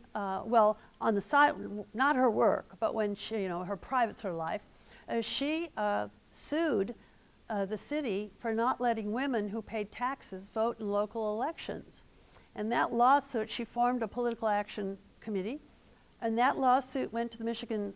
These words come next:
Supreme Court. And so because of that, all women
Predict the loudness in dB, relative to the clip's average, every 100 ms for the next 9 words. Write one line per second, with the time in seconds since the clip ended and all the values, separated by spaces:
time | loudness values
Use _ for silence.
0 | -10 -6 -4 -4 2 2 2 -2 -16 -20
1 | -14 -6 -6 -4 0 4 4 2 -6 -4
2 | 0 0 -2 -6 -4 -2 -2 -6 -14 -20
3 | -20 _ _ _ 6 8 8 4 0 0
4 | -2